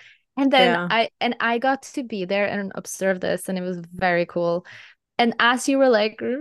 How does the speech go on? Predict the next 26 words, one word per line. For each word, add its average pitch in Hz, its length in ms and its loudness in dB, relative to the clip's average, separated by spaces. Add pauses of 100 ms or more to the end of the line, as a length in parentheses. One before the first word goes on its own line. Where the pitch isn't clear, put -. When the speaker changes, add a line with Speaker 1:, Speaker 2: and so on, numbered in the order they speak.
(1040)
Speaker 1:
you 269 140 2
know, 262 140 4
going 254 300 4
down 233 280 2
that 226 180 4
spiral, 240 300 4
all 226 160 2
of 233 40 0
a 233 60 0
sudden 233 260 -4
you 220 100 -8
just 208 220 -10
stopped 226 420 0
and 226 60 -6
you 220 60 -2
were 208 80 -2
like, 196 380 -4 (260)
"Okay, 220 360 -6 (200)
hold 233 160 2
on. 202 340 -4 (100)
I 226 60 -2
can 269 140 0
choose 285 340 -6
to 247 100 -8
do 196 240 -6
that, 240 440 0